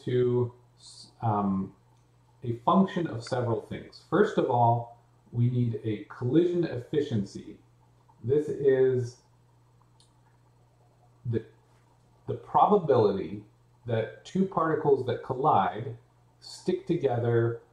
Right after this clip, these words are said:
when they collide. So it's the efficiency that the collisions are happening on.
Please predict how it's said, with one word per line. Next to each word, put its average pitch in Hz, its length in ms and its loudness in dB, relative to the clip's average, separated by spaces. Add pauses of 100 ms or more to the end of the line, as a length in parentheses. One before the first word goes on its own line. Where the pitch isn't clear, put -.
(160)
when 127 240 4
they 117 100 0
collide. 104 460 -4 (840)
So 98 380 -2 (480)
it's - 320 -10 (120)
the 120 180 -2
efficiency 113 1120 0 (460)
that 117 200 0
the 117 160 -8 (120)
collisions 123 520 0
are - 140 -4
happening 90 440 -4
on. - 200 -14